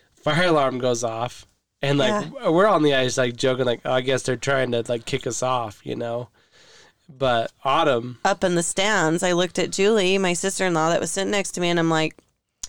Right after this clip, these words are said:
Speaker 2: "So are we supposed to evacuate?" <laughs> And I was like, "Here's the thing,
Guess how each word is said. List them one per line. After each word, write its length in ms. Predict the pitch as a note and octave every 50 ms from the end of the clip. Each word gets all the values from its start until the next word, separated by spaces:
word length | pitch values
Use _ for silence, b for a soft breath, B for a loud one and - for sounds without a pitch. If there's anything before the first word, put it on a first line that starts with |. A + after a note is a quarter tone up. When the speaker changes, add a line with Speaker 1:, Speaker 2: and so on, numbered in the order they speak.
| B B B B B B B B B B B B _
Speaker 2:
"So 1040 | - - - - - - F3+ F3 E3+ E3+ F3 E3+ E3+ E3 E3 E3 E3 E3 E3 E3 D#3+ D#3+
are 200 | E3 E3+ E3+ E3+
we 180 | E3+ F3 F#3
supposed 680 | E3 - - - - F#3 E3 D#3+ E3 - - - - - - -
to 80 | - F3
evacuate?" 1800 | E3+ D#3+ D#3 D#3 D3+ D3+ F3+ B3+ - C5+ C#5+ D5 C#5+ D5 D5 C5+ A#4 - - _ - - - - D#4 E4 B3 - - - - - - - - C#4 B3
<laughs> 40 | -
And 440 | - C4 B3+ B3+ B3+ B3 A#3+ A#3+ A#3
I 180 | A3+ G3+ A3+ A3
was 160 | A3 A3 G#3 G3
like, 300 | G#3 G#3 G#3 G3 - -
"Here's 320 | - - A#3 A3+ B3 -
the 120 | - G#3+
thing, 580 | G#3 - D4+ F#4+ F#4+ F4+ E4+ E4 E4 E4 D#4+ -